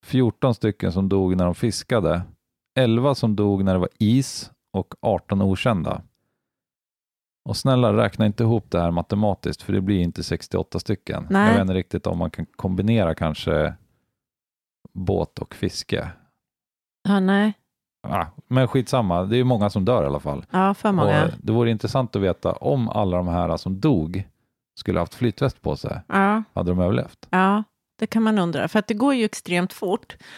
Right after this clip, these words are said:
Speaker 2: Eh, jag har, ehm, jag har varit både simlärare och badvakt i min ungdom och har stått på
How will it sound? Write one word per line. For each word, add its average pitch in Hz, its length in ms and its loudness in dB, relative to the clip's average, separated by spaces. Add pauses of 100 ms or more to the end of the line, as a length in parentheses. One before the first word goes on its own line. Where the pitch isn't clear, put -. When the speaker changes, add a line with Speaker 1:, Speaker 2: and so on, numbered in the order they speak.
(400)
Speaker 2:
Eh, 190 580 2
jag 220 240 4
har, 214 400 2 (220)
ehm, 170 440 2 (560)
jag 196 120 4
har 208 140 4
varit 190 320 0
både 175 240 -2
simlärare 185 580 0
och 165 60 0
badvakt 180 680 -2
i 165 180 0
min 160 160 2
ungdom 151 500 -2 (680)
och 170 140 2
har 160 120 2
stått - 480 -4
på 151 420 2